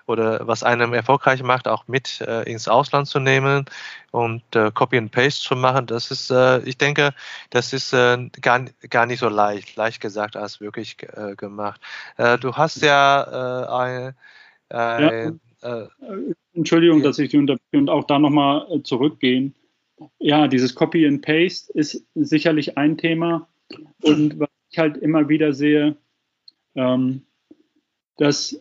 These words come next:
Speaker 2: man dann Leute, äh, von heute auf morgen nach China oder Asien versetzt, die noch nie dort waren. Und, äh, ich hab jetzt über dreiundzwanzig Jahre in Asien gearbeitet, in verschiedenen Ländern,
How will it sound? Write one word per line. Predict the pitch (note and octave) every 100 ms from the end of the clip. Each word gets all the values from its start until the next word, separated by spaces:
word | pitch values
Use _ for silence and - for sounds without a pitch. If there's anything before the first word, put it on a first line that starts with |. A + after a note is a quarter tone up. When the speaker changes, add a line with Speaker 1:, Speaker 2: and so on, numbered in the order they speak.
| -
Speaker 2:
man | D3 C#3+ C#3+
dann | C#3+ C#3+ D3+
Leute, | C#3 C#3+ E3+ F3 F3+ E3 E3 - _ _ _ _ _ _
äh, | D#3+ C#3+ C#3
von | C#3 C3
heute | C#3 E3+ D#3+
auf | C#3+ D3
morgen | C#3+ D#3+ D3+ D3 E3
nach | C#3+ C3
China | - E3 E3 D3
oder | C3+ B2+ C#3
Asien | D3 C#3+ C3 B2+
versetzt, | B2 A#2 C3 - - - _
die | C#3
noch | C3+ A#2+
nie | D3 D3
dort | B2 B2 -
waren. | G2+ G2+ G2+ _ _ - - - - - _
Und, | D3 C3 C3 B2+ B2+ _ _ _ _ _ _ -
äh, | D4+ B2+ B2 A#2+ A2 _ _ _ _ _ _ _ _ _
ich | G#3 - - -
hab | D3 - A#3+ - _ _ _
jetzt | - D3+ D3 -
über | - E3+ D#3
dreiundzwanzig | C#3+ D3 D3 D3 C#3 B2+
Jahre | C3+ C3 B2+
in | B2+
Asien | B2+ B2+ A#2+ A#2
gearbeitet, | A2+ A#2+ A#2+ A2+ A2+
in | A#2
verschiedenen | A#2 A2+ - B2+ A#2+
Ländern, | A#2+ B2+ C#3 C3+ C3 C3+